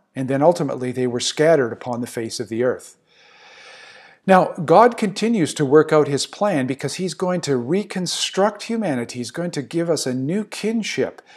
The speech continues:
which he originally planned in his creation. And so he's going to reconcile humanity back to himself and also to restore us back with each other as kin.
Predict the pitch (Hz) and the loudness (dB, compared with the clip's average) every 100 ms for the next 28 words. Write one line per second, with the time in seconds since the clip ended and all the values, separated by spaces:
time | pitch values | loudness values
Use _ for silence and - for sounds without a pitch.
0 | - _ 143 151 - 143 131 123 147 135 | -20 _ -4 -4 -4 -4 0 2 2 2
1 | 147 135 139 135 - 139 156 127 110 110 | -4 -2 -4 -8 -8 -6 -4 -4 -8 -12
2 | 113 - 143 139 196 214 - - _ _ | -14 -8 -4 -4 -4 -6 -10 -12 _ _
3 | _ _ _ - - - - - 139 - | _ _ _ -20 -20 -20 -20 -8 -6 0
4 | 156 151 - 165 196 151 127 170 185 165 | 0 0 -2 -2 0 2 2 0 0 -4
5 | - 156 147 147 135 131 127 131 135 113 | 0 0 0 -2 -2 -2 -2 -2 -2 -4
6 | 120 - 156 160 202 - 127 127 190 - | -4 -6 -6 -6 -6 -2 2 2 0 -4
7 | 139 160 196 175 127 - 127 139 127 127 | -4 -2 2 2 2 0 -4 -2 0 -2
8 | - - 190 214 117 117 - 123 120 123 | -4 -4 0 2 0 -2 -6 -4 -4 -6
9 | - _ 113 107 143 - 92 87 110 - | -12 _ -14 -8 -6 -4 -6 -8 -10 -8
10 | 131 - 208 214 | -10 -8 -8 -8